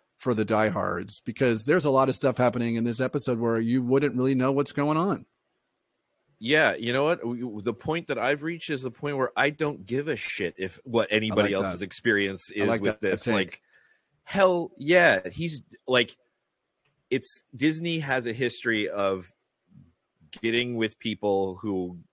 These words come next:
Speaker 2: who know how to cook and just gonna let 'em cook. It's working. We don't
Speaker 1: Let 'em
Speaker 2: gotta,
Speaker 1: cook.
Speaker 2: we don't gotta meddle with it. We don't gotta, hey, it's working. They, people, people like it. People are tuning into Ahsoka and getting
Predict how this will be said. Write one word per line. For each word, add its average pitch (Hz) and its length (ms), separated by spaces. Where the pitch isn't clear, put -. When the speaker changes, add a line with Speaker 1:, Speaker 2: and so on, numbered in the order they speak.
Speaker 2:
who 98 120
know 95 160
how 110 80
to 110 80
cook 98 380
and 90 80
just 92 120
gonna 110 140
let 120 140
'em 208 80
cook. 311 240
It's 143 120
working. 190 360
We 160 60
don't 262 120
Speaker 1:
Let 233 100
'em 214 60
Speaker 2:
gotta, 170 140
Speaker 1:
cook. 151 140
Speaker 2:
we 190 80
don't 277 120
gotta 202 240
meddle 151 440
with 165 140
it. 180 60
We 175 120
don't 185 100
gotta, 175 320
hey, 180 340
it's 123 160
working. 131 420
They, 110 220
people, 139 480
people 135 340
like 135 220
it. 95 100
People 117 260
are 117 60
tuning 135 440
into 127 220
Ahsoka 98 680
and 92 320
getting 117 400